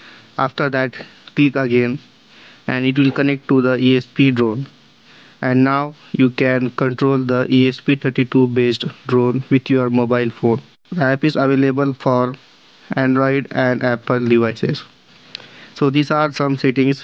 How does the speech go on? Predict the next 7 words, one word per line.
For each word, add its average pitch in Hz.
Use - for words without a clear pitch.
which 135
I 131
customized 135
for 127
my 123
specific 127
drone. 110